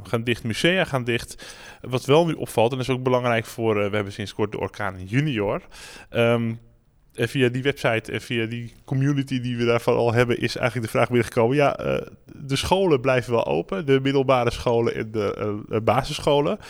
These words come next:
Ehm, basisscholen, eh, zijn vooral natuurlijk omdat veel ouders niet de kinderen kunnen, hè. De kinder-, kinderen kunnen niet alleen thuis zijn, maar bij veel, eh, le-, leerlingen in het voortgezet onderwijs kunnen de leerlingen vaak wel alleen thuis zijn en ook het huiswerk en de opdrachten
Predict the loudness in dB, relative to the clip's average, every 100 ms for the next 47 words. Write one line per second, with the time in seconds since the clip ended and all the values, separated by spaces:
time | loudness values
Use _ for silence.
0 | -18 -18 -18 -20 _ -6 -2 0 -2 0
1 | 0 0 0 0 2 0 -4 -8 -6 -4
2 | -6 -8 -4 -4 0 0 0 -2 -4 -6
3 | -4 -6 -6 -6 -2 -2 -2 -4 -4 -4
4 | -4 -4 -8 -10 -10 -4 -4 -4 -6 -6
5 | -6 -8 -6 -4 -4 -2 -4 -2 -2 -2
6 | -2 -4 -4 -2 -2 -2 -6 -8 -14 -20
7 | -12 -4 0 0 2 0 0 -4 _ _
8 | _ _ _ -18 -12 -4 -2 -2 -4 -8
9 | -10 -6 -4 2 2 2 0 -2 -2 0
10 | 0 0 -4 -4 -6 -4 -4 -6 -8 -8
11 | -6 -4 -2 -4 -4 -8 -8 -8 -10 -12
12 | _ -10 -6 0 0 0 -4 -6 -6 -6
13 | -6 -6 -6 -8 -8 -6 -6 -6 -2 0
14 | 2 0 -4 -6 -8 -6 -6 -6 -4 -6